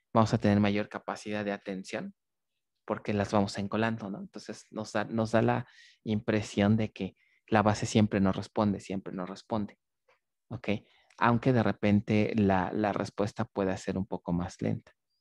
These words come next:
O sea, nótese la diferencia, ¿no? Una cosa es el tiempo que se tarda en respondernos la base y la otra es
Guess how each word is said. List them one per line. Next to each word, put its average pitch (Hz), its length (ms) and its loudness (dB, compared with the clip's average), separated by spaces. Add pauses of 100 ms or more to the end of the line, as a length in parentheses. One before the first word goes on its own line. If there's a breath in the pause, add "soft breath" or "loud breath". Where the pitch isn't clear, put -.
(300 soft breath)
O - 220 -20
sea, 104 120 4
nótese 123 380 6
la 107 140 6
diferencia, 95 560 -2
¿no? 110 260 -4
Una 110 260 4
cosa 107 320 0
es - 220 -4 (500 soft breath)
el 98 180 -4
tiempo 113 320 2
que 117 100 -8
se - 180 -6
tarda 104 680 2 (920)
en 110 160 4
respondernos 98 680 6
la 104 120 6
base - 400 0
y 107 100 0
la 104 160 4
otra 101 300 0
es - 340 -6